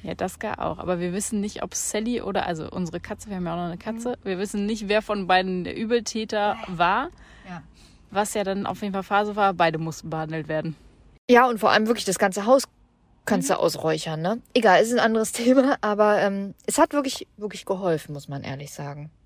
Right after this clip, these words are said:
Speaker 2: Aber, äh, wie gesagt, nochmal, ist Mist, dass man's überhaupt eigentlich machen muss. Ja.
Speaker 1: Es sollte viel selbstverständlicher sein.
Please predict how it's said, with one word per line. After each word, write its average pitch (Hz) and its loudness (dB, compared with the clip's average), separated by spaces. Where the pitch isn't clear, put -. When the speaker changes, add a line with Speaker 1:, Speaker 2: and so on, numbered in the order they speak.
Speaker 2:
Aber, 226 8
äh, 165 0
wie 226 -2
gesagt, 196 6
nochmal, 294 4
ist - -6
Mist, 214 -2
dass 160 -4
man's 160 -6
überhaupt 156 -8
eigentlich 156 -8
machen 143 -10
muss. - -14
Ja. 160 4
Speaker 1:
Es 190 -10
sollte 190 2
viel 214 -2
selbstverständlicher 190 -6
sein. - -12